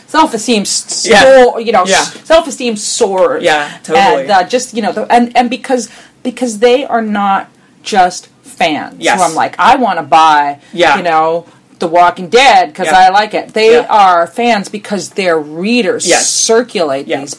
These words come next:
Speaker 1: books.
Speaker 2: And they're very, and they view them critically.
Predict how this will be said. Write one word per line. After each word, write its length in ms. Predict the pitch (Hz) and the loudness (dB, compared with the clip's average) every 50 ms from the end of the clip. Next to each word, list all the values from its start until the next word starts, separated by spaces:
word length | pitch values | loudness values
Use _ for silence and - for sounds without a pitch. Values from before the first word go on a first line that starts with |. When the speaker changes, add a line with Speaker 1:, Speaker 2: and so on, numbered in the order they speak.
| - | -10
Speaker 1:
books. 280 | 143 135 - - - - _ _ - | -10 -10 -12 -14 -20 -20 _ _ -6
Speaker 2:
And 160 | - 214 226 | -2 0 2
they're 120 | 240 240 233 220 285 | 2 2 2 2 2
very, 220 | 294 277 262 220 196 - | 2 2 0 -4 -4 -4
and 100 | 202 214 | -4 -2
they 120 | 220 214 | -2 -4
view 360 | 214 196 - 196 202 233 254 | -4 -6 -8 -6 -4 -2 -2
them 320 | 233 233 202 180 175 - - _ _ - | 0 -2 -4 -6 -8 -12 -18 _ _ -10
critically. 680 | - 285 311 359 349 - - - - - - - | -6 -4 -4 -4 -6 -8 -8 -8 -8 -8 -10 -14